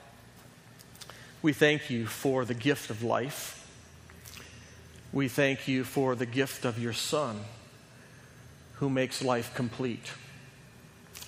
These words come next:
paved a way for us to become part of Your family, to call You our Father.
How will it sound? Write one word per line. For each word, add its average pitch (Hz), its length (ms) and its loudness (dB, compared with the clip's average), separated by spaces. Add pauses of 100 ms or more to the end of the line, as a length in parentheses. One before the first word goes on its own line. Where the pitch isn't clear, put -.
(140)
paved 131 420 2 (320)
a 127 100 4
way 120 420 2 (840)
for 131 200 4
us 120 140 0
to 131 100 -8
become 120 540 0
part 123 320 0
of 117 160 -4
Your 123 140 0
family, 120 500 -4 (920)
to 135 100 -2
call 127 260 4
You 127 240 0
our 113 120 2
Father. 113 480 0